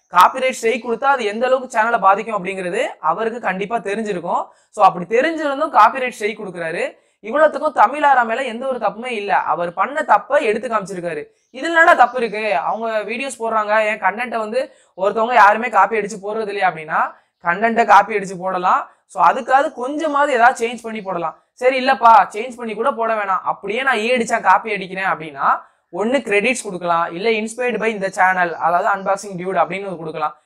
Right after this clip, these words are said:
சரி, இல்லப்பா, அது அவங்களுடைய இஷ்டம், கிரியேட்டரோட இஷ்டம், அவங்க போடுறாங்க போடல அப்படின்னு கூட சொல்லலாம்.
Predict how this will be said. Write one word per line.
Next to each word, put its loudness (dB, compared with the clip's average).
சரி, -2
இல்லப்பா, 8
அது 2
அவங்களுடைய 2
இஷ்டம், -2
கிரியேட்டரோட -2
இஷ்டம், -4
அவங்க -4
போடுறாங்க 0
போடல 0
அப்படின்னு 2
கூட -6
சொல்லலாம். -4